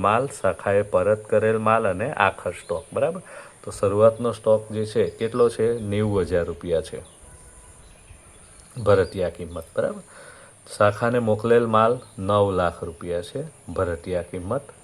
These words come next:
શાખાએ પરત કરેલ માલ, શાખા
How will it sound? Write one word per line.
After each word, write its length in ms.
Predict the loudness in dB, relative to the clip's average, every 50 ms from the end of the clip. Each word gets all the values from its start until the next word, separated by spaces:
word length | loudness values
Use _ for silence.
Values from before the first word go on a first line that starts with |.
| -20 -20 -20 -20 -20 -20 _ _ -20 -20 -20 -20 -20 -20 -20 -20 -20 -20 -20 -20 -20 -20 -20 -20 -12 -2
શાખાએ 440 | 2 2 2 2 2 2 4 4 4 4 4
પરત 280 | 2 4 4 4 2 2 0 0
કરેલ 300 | 2 4 4 4 4 4 2 0
માલ, 200 | 0 0 -2 -4 -6 -12 -20 -20 -20 -20 -20 -20 -20 -16 -6
શાખા 320 | -2 0 0 0 2 0